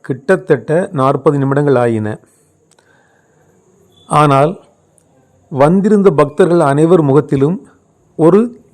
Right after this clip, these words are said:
தெளிவு இருந்தது. பக்தர்களிடம் பேச்சு கொடுத்தேன்.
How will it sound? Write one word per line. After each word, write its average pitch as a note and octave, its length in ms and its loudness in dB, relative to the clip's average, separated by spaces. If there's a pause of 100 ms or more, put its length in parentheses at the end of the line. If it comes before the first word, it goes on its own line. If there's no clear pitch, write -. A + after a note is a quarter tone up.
(160)
தெளிவு F#3+ 380 4
இருந்தது. A#2+ 560 -4 (3500)
பக்தர்களிடம் E3+ 580 0
பேச்சு D#3+ 460 -2
கொடுத்தேன். A#2+ 320 -6